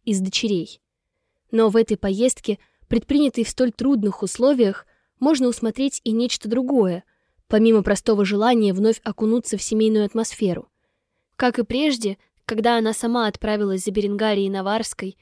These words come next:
и привезла ее на Сицилию, Алеинора действовала одновременно как мать и как королева,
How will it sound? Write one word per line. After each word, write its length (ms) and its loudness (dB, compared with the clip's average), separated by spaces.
и 100 -4
привезла 440 2
ее 180 0
на 100 -2
Сицилию, 720 0
Алеинора 640 4
действовала 720 0
одновременно 800 2
как 240 0
мать 400 -2
и 100 0
как 320 -2
королева, 640 2